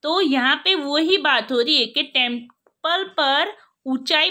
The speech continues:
पर चढ़ने पर हमें फ़ोर्टी एट, अ, फ़ोर हंड्रेड एटी टू स्टेप्स चढ़ने पड़ते हैं। I could climb only, लेकिन मैंने सिर्फ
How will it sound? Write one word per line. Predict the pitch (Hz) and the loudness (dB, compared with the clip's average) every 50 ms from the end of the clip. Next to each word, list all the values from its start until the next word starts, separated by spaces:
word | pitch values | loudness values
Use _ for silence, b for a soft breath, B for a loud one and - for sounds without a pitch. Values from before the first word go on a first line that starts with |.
| 381 - | 0 0
पर | 339 359 349 | 0 0 2
चढ़ने | - 330 269 254 254 262 269 | 0 0 0 0 0 -2 -2
पर | 262 269 302 349 381 | 0 0 0 0 2
हमें | 359 311 285 269 320 392 | 0 0 0 0 -2 -2
फ़ोर्टी | 381 - 302 277 262 262 262 320 330 - - - _ - | -2 -4 -4 -4 -4 -4 -2 -4 -4 -4 -4 -8 _ -2
एट, | 285 285 285 285 294 - _ _ _ 247 | 0 0 0 -2 -6 -12 _ _ _ -8
अ, | 247 240 240 | -6 -6 -6
फ़ोर | 247 - 311 311 330 381 359 | -6 -6 -2 -2 -2 0 2
हंड्रेड | 339 294 285 302 349 - - | 0 0 2 0 -2 -2 0
एटी | 285 294 262 - 359 339 - _ | -2 -2 0 -2 -6 -6 -6 _
टू | 370 359 392 | -2 -2 -2
स्टेप्स | 392 - - - 349 311 302 - - - - _ _ _ _ _ _ _ | -2 -2 -4 -2 0 0 0 -2 -8 -14 -18 _ _ _ _ _ _ _
चढ़ने | - 269 262 254 254 262 269 262 262 | -2 -2 0 0 0 0 0 0 0
पड़ते | 240 208 254 - 226 | -2 -2 -2 -6 -8
हैं। | 208 196 202 214 b b b b b b b b _ | -8 -8 -8 -12 b b b b b b b b _
I | 247 247 247 - 440 415 - - 440 | 0 2 2 2 0 -2 -4 -2 -2
could | 466 466 466 - - | -2 -2 -2 -4 -2
climb | 330 285 262 254 262 285 370 - - - 285 262 | 0 0 2 2 0 0 -2 -4 -6 -2 0 0
only, | 247 247 247 254 294 320 285 220 - - _ _ - | 2 0 0 0 0 0 0 -2 -6 -12 _ _ -4
लेकिन | 240 262 285 277 277 - 403 415 403 320 | -2 0 0 0 0 -2 -2 0 0 0
मैंने | 277 269 269 269 277 311 359 370 311 269 | 0 2 2 2 2 2 0 0 0 -2
सिर्फ | 262 - - 294 330 381 523 539 - | -4 -6 -4 0 0 0 0 -2 -6